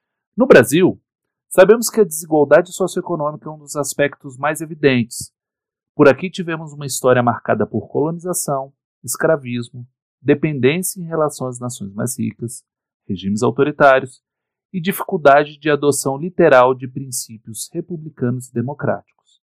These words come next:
Ademais, tivemos também um inconcluso estado de bem-estar social.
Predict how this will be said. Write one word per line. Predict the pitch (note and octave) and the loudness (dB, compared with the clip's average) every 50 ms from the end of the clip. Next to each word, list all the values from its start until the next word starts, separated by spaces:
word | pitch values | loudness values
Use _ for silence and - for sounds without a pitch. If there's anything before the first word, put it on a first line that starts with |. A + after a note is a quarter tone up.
| _ _ _ _ _ _ _ _ - | _ _ _ _ _ _ _ _ 2
Ademais, | - D#3+ D#3+ E3+ C#3+ A#2+ A#2+ C#3 D#3+ D3+ C3+ - - | 4 4 6 6 6 6 6 4 4 0 -4 -8 -14
tivemos | - - - C3+ B2 C#3 D3 D3+ D#3 - - _ _ _ _ _ | -14 -12 -10 -6 -4 -4 -4 -4 -4 -8 -10 _ _ _ _ _
também | - C#3 C3+ C3 A#2+ G2+ G#2 G#2+ A#2 C#3 D3 C#3+ C3 | -2 0 0 0 -2 0 0 0 0 0 -2 -4 -6
um | A#2+ | -8
inconcluso | B2 A#2+ - - - C#3 C#3 C3 B2+ _ - E3+ F#3+ G#3 G3 F#3 G3+ | -8 -8 -12 -12 -12 -12 -12 -12 -16 _ -16 -12 -12 -12 -12 -12 -14
estado | F#3 - - - D3 C3+ C3 C#3 C#3 C#3+ C3+ | -12 -12 -4 0 2 4 4 4 2 -2 -8
de | C3 C3+ | -16 -10
bem-estar | B2+ B2+ B2 B2 B2 B2 - - G#2 G#2 G#2+ - | -4 -2 -2 -2 -4 -6 -4 -2 -2 -2 -4 -6
social. | - - - - - C#3+ B2 G2 - _ | -14 -14 -12 -10 -6 -4 -4 -4 -6 _